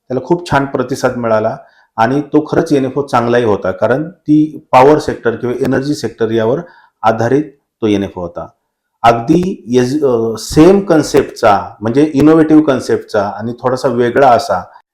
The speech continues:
एसबीआय म्युच्युअल फंडाचा नवीन एक एनएफओ आला आहे, एसबीआय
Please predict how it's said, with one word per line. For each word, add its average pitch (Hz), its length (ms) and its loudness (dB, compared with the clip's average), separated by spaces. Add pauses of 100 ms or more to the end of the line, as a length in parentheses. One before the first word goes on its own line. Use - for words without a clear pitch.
(160)
एसबीआय 170 580 6
म्युच्युअल 151 400 2
फंडाचा 139 600 0 (140)
नवीन 131 340 0
एक - 300 -8
एनएफओ 117 360 -2
आला 104 200 4
आहे, 95 180 0 (380)
एसबीआय 139 520 2